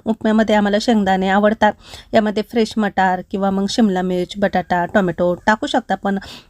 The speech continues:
आम्हाला असा साधाच आवडतो, खूप जास्त मी यामध्ये काही टाकत नाही.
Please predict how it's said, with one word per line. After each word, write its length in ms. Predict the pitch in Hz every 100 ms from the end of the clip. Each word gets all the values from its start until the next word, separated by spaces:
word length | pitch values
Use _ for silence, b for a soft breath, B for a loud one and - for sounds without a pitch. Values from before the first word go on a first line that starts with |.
| -
आम्हाला 280 | 220 220
असा 180 | 214 208
साधाच 440 | 226 226 196 196 220
आवडतो, 520 | 208 185 180 208 294
खूप 160 | - 220 -
जास्त 280 | 190 -
मी 180 | 202 196
यामध्ये 280 | 185 185 196
काही 160 | 196 180
टाकत 380 | 190 185 185
नाही. 160 | 220 247